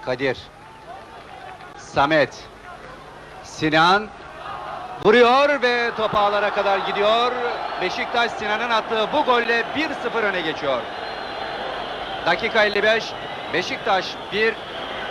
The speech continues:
Bursaspor sıfır. Gol Sinan. Beşiktaş'ın attığı gol tekrar görüntüde ve bu golle Beşiktaş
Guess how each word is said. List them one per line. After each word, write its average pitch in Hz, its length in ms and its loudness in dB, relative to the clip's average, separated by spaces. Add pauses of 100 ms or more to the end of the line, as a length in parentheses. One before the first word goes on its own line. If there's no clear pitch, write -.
Bursaspor 208 580 4
sıfır. 202 400 2 (160)
Gol 196 160 8
Sinan. 143 340 -2 (2250)
Beşiktaş'ın 170 580 -2
attığı 156 340 0
gol 175 260 4 (140)
tekrar 143 360 0
görüntüde 127 680 -2 (280)
ve 120 220 0
bu 185 100 4
golle 151 340 4
Beşiktaş 147 560 -2